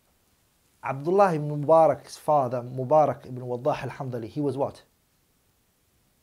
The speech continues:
He was Sahib al-Bustan. He was,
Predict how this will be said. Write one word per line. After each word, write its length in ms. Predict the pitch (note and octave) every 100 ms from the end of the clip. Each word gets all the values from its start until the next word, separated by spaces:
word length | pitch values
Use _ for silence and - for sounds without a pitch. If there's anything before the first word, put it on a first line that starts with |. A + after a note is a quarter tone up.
| _ _ _ _ _ _ _ _ _ _ _
He 80 | E3
was 120 | C#3
Sahib 260 | E3 D#3+ C3
al-Bustan. 500 | B2 - D3 A2 - _ _ _ _ _ _ _ - B2
He 160 | B2 D#3
was, 240 | E3 E3